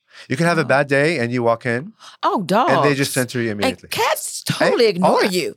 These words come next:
Speaker 2: you.
Speaker 1: <laughs>
Speaker 2: Cats are so independent. Men, don't take this personally. Men
Speaker 1: Yes.
Speaker 2: are like dogs. Women,
Speaker 1: <laughs>
Speaker 2: cats are like women. Women is like, "Okay, I see you, but I don't see you." But a
Speaker 1: Yeah.
Speaker 2: dog will
Speaker 1: Yes.
Speaker 2: knock you over when you come out. You got five.
Speaker 1: Five.
Speaker 2: Five rescues.
Speaker 1: Five rescues. Three big and two small.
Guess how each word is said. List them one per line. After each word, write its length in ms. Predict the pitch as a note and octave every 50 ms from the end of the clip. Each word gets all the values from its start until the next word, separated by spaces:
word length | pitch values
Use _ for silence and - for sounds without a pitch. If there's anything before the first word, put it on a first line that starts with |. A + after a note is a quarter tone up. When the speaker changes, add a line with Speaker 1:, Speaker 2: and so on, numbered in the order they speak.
| _ -
Speaker 2:
you. 80 | C#3+ -
Speaker 1:
<laughs> 220 | - - - -
Speaker 2:
Cats 400 | - D4+ A#4+ D5 A#4 D#5+ - -
are 240 | C4 C4 B3 A#3 A#3
so 220 | A#3 - E4+ - -
independent. 540 | F4 G#4 F#4+ F#4+ - - F#4+ A4+ A4+ G#4 - - - - _ _ -
Men, 400 | D#3 E3+ F3+ G3 A3 B3+ C#4 - - - - - - - - - -
don't 200 | - E3+ E3 E3+
take 140 | - F3+ F#3
this 120 | G3+ A3 -
personally. 400 | - D#3 E3 - - D#3 C#3+ -
Men 120 | - C#3
Speaker 1:
Yes. 80 | C#3+ D#3
Speaker 2:
are 60 | E3
like 240 | F3 F3 G3 A3+ A3+
dogs. 400 | A3 F#3+ F3 F3 E3+ F3+ E3+ D#3
Women, 400 | C#3+ D3 D3 C#3+ D3+ C#3 C3 A2+ - -
Speaker 1:
<laughs> 120 | E2 F#2+ -
Speaker 2:
cats 300 | - F#3 E3 D#3+ C3+ -
are 60 | F3+
like 200 | F3+ F3+ F3+ E3+
women. 340 | G3 G3+ G3+ F#3 C#3+ A2+ A#2+ - - - A#2 - _ - -
Women 480 | E3 E3+ F#3 A3+ C#4+ D#4+ E4 D4+ C4+
is 140 | A#3+ A3+ A3+
like, 240 | A3+ G3+ F3+ E3+ - - F3+
"Okay, 240 | G#3 G#3 - F#3
I 100 | E3 F3
see 220 | A3 - - C#4 C4+
you, 80 | A#3+
but 100 | F#3+ F#3
I 60 | F3 E3+
don't 240 | E3 F3+ F3 F3+
see 160 | F3+ - F#3+ F3
you." 80 | E3
But 100 | E3 D#3+
a 80 | D3 C#3+
Speaker 1:
Yeah. 100 | - - -
Speaker 2:
dog 480 | F3+ F#3+ G#3 A#3 C#4 D#4 F4 F#4+ A#3+
will 140 | A3 G#3 -
Speaker 1:
Yes. 100 | - G3+
Speaker 2:
knock 260 | G#3 F#3+ F3+ F3+ -
you 140 | F#3+ F3+ -
over 300 | - F#3 G#3 A3 G#3+ G#3
when 120 | G3 F#3+ F3+
you 60 | F3
come 140 | - G3 F#3
out. 120 | E3+ F#3
You 80 | A3+ C4+
got 200 | - D#3+ D#3+ E3
five. 720 | - - E4 F4 F4 C4 F#3+ C3 G#2 - - - - - _ -
Speaker 1:
Five. 320 | - - - - - - - - _ - -
Speaker 2:
Five 440 | G#3+ - C#4 C#4 D4+ D#4 D#4 B3+ A#3+
rescues. 680 | C#4+ C#4 D4+ D4+ - - - C4+ C#4 C#4+ C#4 C#4 C4+
Speaker 1:
Five 300 | B3+ - G3+ G#3 G#3 -
rescues. 540 | G2 G2 G2 - - - F#2+ F2 F2 F2 - -
Three 280 | - C3+ C3 D3 D#3+
big 220 | D3+ D#3+ D#3 C#3+ C#3
and 80 | C3+ -
two 100 | C#3+ B2+
small. 500 | - - A2 F2+ F2 F2+ A#2+ E3+ -